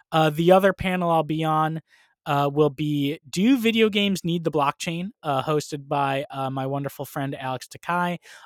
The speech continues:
along with Mark Otero and Tim Morton. That'll be five thirty to six thirty. So come,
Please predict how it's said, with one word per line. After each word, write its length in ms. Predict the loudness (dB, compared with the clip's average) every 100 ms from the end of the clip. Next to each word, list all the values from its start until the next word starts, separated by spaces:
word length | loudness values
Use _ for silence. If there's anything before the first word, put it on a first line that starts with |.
| -2
along 240 | 0 2
with 160 | 0 0
Mark 240 | 0 0
Otero 580 | -4 -4 -4 0 0 -2 -6
and 160 | -12
Tim 180 | -8 -6
Morton. 340 | -4 -6 -8
That'll 180 | -6 -6
be 100 | -6
five 300 | -6 -6 -6
thirty 280 | -6 -8 -8
to 60 | -10
six 280 | -10 -10 -12
thirty. 340 | -14 -16 _ _ _ _ _ _ _ _ _ _ -18 -6
So 180 | -4
come, 420 | -2 2 2 2